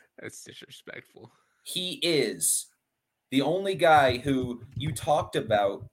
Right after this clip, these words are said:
Speaker 2: you know, Jordan Spurgeon could do a one-handed, uh, clap push-up.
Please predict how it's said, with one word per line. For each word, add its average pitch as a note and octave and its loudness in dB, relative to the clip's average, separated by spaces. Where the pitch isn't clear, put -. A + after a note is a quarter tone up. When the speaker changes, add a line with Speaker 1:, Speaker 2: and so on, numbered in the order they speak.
Speaker 2:
you A#2+ -2
know, A2+ 0
Jordan B2+ -4
Spurgeon A2 -4
could B2 -4
do B2 -6
a G#2+ -4
one-handed, G#2+ -6
uh, G2 0
clap - -4
push-up. A2 -6